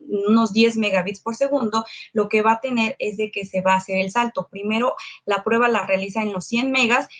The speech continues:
y después se baja y la hace en noventa megas, porque la granularidad fueron de diez. Entonces, después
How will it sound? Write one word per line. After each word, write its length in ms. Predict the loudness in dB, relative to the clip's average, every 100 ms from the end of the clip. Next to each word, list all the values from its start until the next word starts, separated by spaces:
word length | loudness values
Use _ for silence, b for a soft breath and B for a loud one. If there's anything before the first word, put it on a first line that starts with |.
| B -8
y 140 | -2
después 400 | -2 -2 0 0
se 100 | 2
baja 340 | 0 0 -2 -4
y 160 | -4 -2
la 80 |
hace 160 | -2 -4
en 140 | -6 -6
noventa 420 | -6 -6 -6 -6
megas, 360 | -4 -6 -10 -4
porque 300 | -2 0 2
la 100 | 2
granularidad 680 | 2 0 0 0 0 -2 -4 B _
fueron 340 | -6 -4 -4
de 100 | -4
diez. 360 | -4 -4 -6 _ _ b b b -4
Entonces, 600 | -2 2 4 2 -2 -10 b b b
después 560 | 0 0 4 4 4 -2